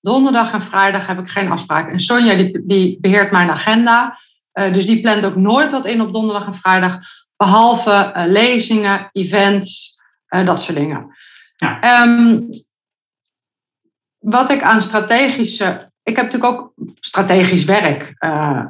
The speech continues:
Speaker 1: ik moet, eh, ik moet dingen schrijven. Eh,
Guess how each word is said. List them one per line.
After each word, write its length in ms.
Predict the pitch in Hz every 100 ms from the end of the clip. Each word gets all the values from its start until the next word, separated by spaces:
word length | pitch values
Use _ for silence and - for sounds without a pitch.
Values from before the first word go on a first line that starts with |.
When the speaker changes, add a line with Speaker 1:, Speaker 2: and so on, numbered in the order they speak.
| -
Speaker 1:
ik 100 | -
moet, 220 | 185 -
eh, 120 | -
ik 120 | -
moet 280 | 185 196 202
dingen 240 | 214 233 190
schrijven. 880 | - 165 165 175 175 151 139 139 - _
Eh, 400 | 160 - -